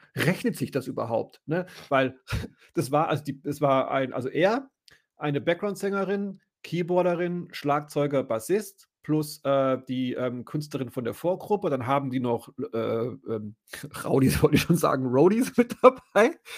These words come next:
die beim Bühnenaufbau helfen. Also es waren, wahrscheinlich im Hintergrund waren zehn, zwölf Leute, die da auf der Tour mitgearbeitet haben. Und, ähm,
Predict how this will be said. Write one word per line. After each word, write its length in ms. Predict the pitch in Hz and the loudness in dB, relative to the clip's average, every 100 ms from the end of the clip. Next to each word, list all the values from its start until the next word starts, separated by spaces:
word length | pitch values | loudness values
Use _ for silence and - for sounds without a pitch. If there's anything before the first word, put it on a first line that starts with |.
| - - - - | -14 -16 -10 2
die 140 | 151 | 6
beim 180 | 131 117 | 6 4
Bühnenaufbau 560 | 208 220 156 185 - 165 | 0 2 2 2 2 0
helfen. 260 | 190 165 | 0 -2
Also 160 | 156 160 | 0 2
es 80 | 143 | 6
waren, 320 | 151 160 151 _ - | 6 6 -4 _ -6
wahrscheinlich 460 | 131 165 170 - | 2 2 2 -2
im 200 | 147 151 | -2 0
Hintergrund 520 | 135 180 156 - 156 | 0 0 0 -2 0
waren 240 | 131 135 139 | 0 0 -2
zehn, 300 | 151 156 151 | 0 0 0
zwölf 260 | 139 131 | 0 0
Leute, 260 | 135 143 139 | 2 2 2
die 100 | 123 | 0
da 140 | 127 | 2
auf 100 | 120 - | 2 -2
der 100 | 123 | -4
Tour 180 | 131 | -4
mitgearbeitet 680 | 135 - - - 117 110 113 | -4 -2 -2 -2 -2 -4 -6
haben. 280 | 110 107 - _ _ _ _ _ _ _ _ _ _ _ - - - _ | -6 -6 -10 _ _ _ _ _ _ _ _ _ _ _ -20 -20 -20 _
Und, 440 | 156 147 143 135 - | 6 6 6 0 2
ähm, 560 | 143 139 135 135 131 | 4 4 2 -2 -6